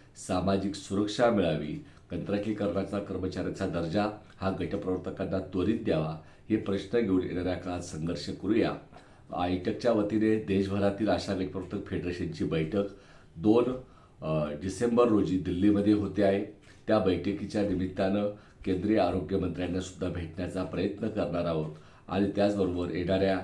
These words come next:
हिवाळी अधिवेशनामध्ये फेब्रुवारी महिन्यामध्ये जो मोर्चा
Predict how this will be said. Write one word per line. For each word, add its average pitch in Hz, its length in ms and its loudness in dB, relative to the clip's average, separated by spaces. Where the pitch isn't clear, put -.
हिवाळी 98 320 6
अधिवेशनामध्ये 90 920 2
फेब्रुवारी 101 500 2
महिन्यामध्ये 90 500 0
जो 92 160 2
मोर्चा 87 600 2